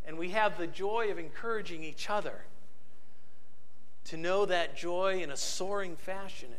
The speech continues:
if we're careful. We can play our role and we can appreciate the role of others. You know, at that point, we're left for a,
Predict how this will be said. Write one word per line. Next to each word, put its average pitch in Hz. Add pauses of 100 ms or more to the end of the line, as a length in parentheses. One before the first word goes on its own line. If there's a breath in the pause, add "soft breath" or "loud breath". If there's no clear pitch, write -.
if 151
we're 139
careful. 143
We 143
can 156
play 170
our 160
role 160
and 135
we 147
can 147
appreciate 160
the 147
role 143 (480 loud breath)
of 131
others. 127 (1400 loud breath)
You 135
know, 160
at 160
that 180
point, 180
we're 147
left 170
for 151
a, 143